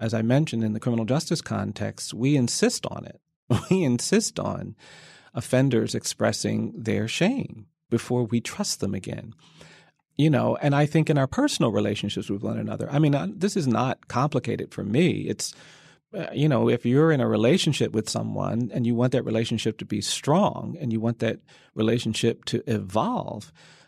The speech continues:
both people can't be right all the time. You're gonna have to learn how to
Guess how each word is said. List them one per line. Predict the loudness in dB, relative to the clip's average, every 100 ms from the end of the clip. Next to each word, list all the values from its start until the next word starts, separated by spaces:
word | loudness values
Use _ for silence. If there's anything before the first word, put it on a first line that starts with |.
| _ _ _ _ _ -16
both | -2 0 2
people | 0 -4
can't | 0 0 2
be | 2
right | 2 0 0
all | -2
the | -4
time. | -8 -8 -8 -6
You're | -2
gonna | -2 -2
have | -2 -4 -4
to |
learn | -4 -2 0 0 0 -2 -6
how | -6 -6
to | -4 -6